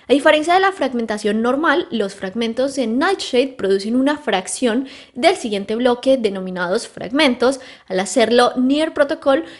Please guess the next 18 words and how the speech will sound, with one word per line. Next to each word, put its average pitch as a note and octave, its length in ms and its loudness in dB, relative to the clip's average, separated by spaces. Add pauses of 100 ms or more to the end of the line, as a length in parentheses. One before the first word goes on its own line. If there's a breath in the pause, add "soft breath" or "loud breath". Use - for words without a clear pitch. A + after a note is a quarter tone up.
en G3 100 -8
teoría, G#3 380 0
puede A3+ 160 0
lograr A3+ 280 0
hasta A3+ 260 -4
cien G3+ 380 -6
mil A#3 220 -4
transacciones A3+ 640 -6
por - 240 -14
segundo C#4 540 2
y C#4 80 0
lograr A#3+ 340 0
una C#4 180 -2
finalidad G#3+ 480 -4
de G3+ 80 -4
transacción B3+ 560 -4 (380 loud breath)
casi D4+ 560 0
instantánea C#4 920 -2